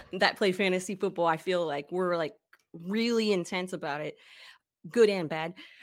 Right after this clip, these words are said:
But before you started putting out fantasy content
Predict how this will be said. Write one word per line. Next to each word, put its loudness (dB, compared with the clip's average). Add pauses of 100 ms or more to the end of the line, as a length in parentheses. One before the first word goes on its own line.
(320)
But 4
before 2 (500)
you -4
started 0
putting -2
out -6
fantasy -4
content -6